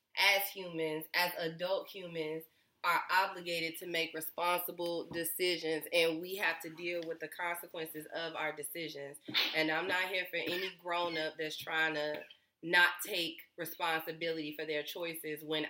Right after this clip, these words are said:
I know for a fact that we will discipline the hell out of kids when they make mistakes. Kids really do make mistakes. And we are mad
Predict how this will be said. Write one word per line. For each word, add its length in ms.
I 160
know 280
for 160
a 60
fact 340
that 140
we 100
will 160
discipline 600
the 80
hell 420
out 140
of 140
kids 520
when 200
they 160
make 260
mistakes. 460
Kids 360
really 300
do 160
make 240
mistakes. 480
And 120
we 160
are 160
mad 580